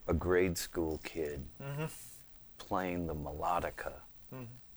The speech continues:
Speaker 1: You know, that distance is just like traveling to the moon.
Speaker 2: Yeah.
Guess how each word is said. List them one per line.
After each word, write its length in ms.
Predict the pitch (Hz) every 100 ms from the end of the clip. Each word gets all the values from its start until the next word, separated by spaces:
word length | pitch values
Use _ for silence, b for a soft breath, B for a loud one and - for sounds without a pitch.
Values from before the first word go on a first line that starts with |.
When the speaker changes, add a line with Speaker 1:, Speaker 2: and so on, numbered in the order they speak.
| - - - - -
Speaker 1:
You 160 | 92
know, 300 | 87 85 90 92
that 300 | 95 82 -
distance 540 | 135 - 101 80 -
is 180 | 76 -
just 340 | - - - - - - - - - -
like 400 | 98 87 71 - - - - - - -
traveling 560 | - 98 95 90 87 76
to 80 | 76
the 120 | 67
moon. 540 | 85 101 113 82 69 - -
Speaker 2:
Yeah. 260 | 120 131